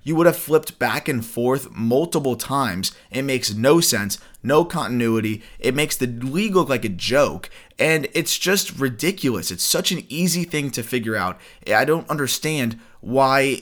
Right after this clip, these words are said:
there is such a dispute here. Where is the dispute? Players are on board for it. Every player I've interviewed or talked to has said they're on board for it. Most owners want it. Where is the issue? Where are we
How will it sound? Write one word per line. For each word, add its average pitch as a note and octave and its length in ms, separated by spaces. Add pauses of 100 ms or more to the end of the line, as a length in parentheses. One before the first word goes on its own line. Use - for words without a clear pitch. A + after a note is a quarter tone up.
(120)
there B2+ 280
is A2+ 200
such B2+ 200
a B2 60
dispute D3 560
here. A2 360 (220)
Where E3+ 340
is F#3 340
the B2+ 80
dispute? F#2+ 500 (220)
Players D#3+ 420
are E3 120
on D#3+ 180
board D3 280
for C#3+ 200
it. B2+ 180
Every E3 240
player D3 260
I've A#2 220
interviewed B2+ 360
or G#2 80
talked - 340
to A2+ 220 (180)
has B2+ 200
said C3 200
they're B2 160
on A#2 140
board A2+ 280
for B2 200
it. G#2 120 (220)
Most D3+ 300 (100)
owners E3 460
want A2+ 280
it. A#2 120 (240)
Where E3 420
is C#3 300
the A#2+ 260
issue? A2+ 440 (200)
Where D3 440
are D3 220
we B2 460